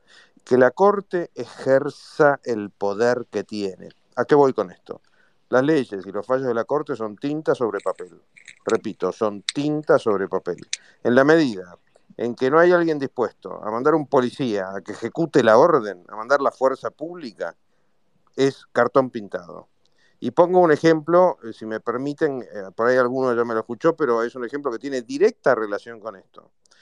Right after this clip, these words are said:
Cuando lo voltearon a, cuando lo derrocaron a Frondizi,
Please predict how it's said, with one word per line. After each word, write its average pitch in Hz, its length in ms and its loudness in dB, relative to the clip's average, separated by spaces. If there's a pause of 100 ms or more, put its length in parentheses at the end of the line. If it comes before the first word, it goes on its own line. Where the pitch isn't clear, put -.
(300)
Cuando 127 400 4
lo 117 460 2
voltearon 165 640 0
a, 127 360 0
cuando 107 200 -8
lo 113 140 -4
derrocaron 147 520 -4
a 127 60 -4
Frondizi, 123 600 -16